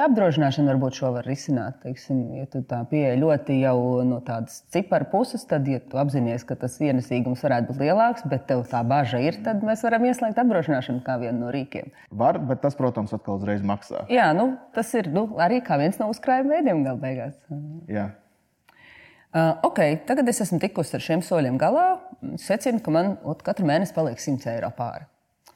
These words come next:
Speaker 1: Es varu uzreiz ar tiem simts eiro kaut ko foršu izdarīt, vai man tomēr vajadzētu sakrāt kaut kādu jēdzīgāku, lielāku summu? Kā, kā tas, tā teorija vai, vai praksa drīzāk jau šajā gadījumā?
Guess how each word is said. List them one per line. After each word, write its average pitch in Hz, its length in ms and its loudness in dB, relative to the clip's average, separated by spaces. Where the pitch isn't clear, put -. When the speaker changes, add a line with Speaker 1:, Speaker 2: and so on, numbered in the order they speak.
Speaker 1:
Es 156 180 0
varu 170 180 4
uzreiz 135 380 2
ar 330 100 0
tiem 403 140 -2
simts 381 240 -2
eiro 311 240 4
kaut 226 180 0
ko 160 140 0
foršu 190 320 0
izdarīt, 143 400 -2
vai 147 100 4
man 151 160 2
tomēr 147 300 4
vajadzētu 131 320 2
sakrāt 160 340 0
kaut 139 160 -4
kādu 120 300 -2
jēdzīgāku, 131 880 0
lielāku 147 400 2
summu? 156 400 -2
Kā, 165 220 0
kā 147 260 -2
tas, - 220 -10
tā 127 180 -4
teorija 139 480 0
vai, 123 100 -2
vai 123 160 -2
praksa 139 400 -2
drīzāk 127 400 -2
jau 127 80 -6
šajā 131 220 -4
gadījumā? 120 340 -4